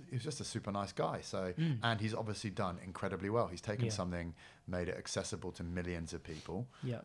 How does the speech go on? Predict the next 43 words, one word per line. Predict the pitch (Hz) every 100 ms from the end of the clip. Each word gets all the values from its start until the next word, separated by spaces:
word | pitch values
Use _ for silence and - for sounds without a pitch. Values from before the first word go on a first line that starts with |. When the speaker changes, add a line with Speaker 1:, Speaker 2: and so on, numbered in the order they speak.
| -
Speaker 1:
Um, | 90 87 85 82 80
he's | 117
a | 113
likable | 110 104 - 90
guy. | 82 78 95 127 - -
Speaker 2:
Yeah. | 113 -
Speaker 1:
Um, | 95 95 95 98 95 - - - - -
and | 98
you |
can't | 95 113 101
knock | 110 -
success. | 127 - 120 -
And | - 98
it's | 92
the | 101
same | - 101
with | 95
James. | 87 123 90
James | - 98 101
is | 90
doing | 82 90 82
James, | 87 101 - -
and | 92 90 87
he's | 104 98
obviously | 90 90 92 92
Speaker 2:
They've | 135
both | 143
got | 120 113
Speaker 1:
crushing | 127 131
Speaker 2:
amazing | 123 -
Speaker 1:
it. |
Speaker 2:
empires, | 131 127 - 113
right? | 120 160
Speaker 1:
Yeah, | 160 156 104 - - -
they're |
both | 120 139
doing | 143 127
really | 120 117 110
well | 135
at | 92
the |
moment. | 90 82 87
So | - 95 92